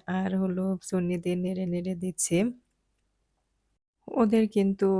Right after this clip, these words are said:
আমি সম্পূর্ণভাবে চুলার কাছে ছেড়ে দিই না। কারণ চুলার কাছে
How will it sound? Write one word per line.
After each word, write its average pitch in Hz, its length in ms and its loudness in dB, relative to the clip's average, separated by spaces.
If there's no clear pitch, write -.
আমি 185 280 0
সম্পূর্ণভাবে 190 920 -2
চুলার 185 360 -2
কাছে 180 340 -6
ছেড়ে 180 360 0
দিই 180 200 -2
না। 175 180 0
কারণ 180 340 -2
চুলার 185 340 -2
কাছে 170 300 -2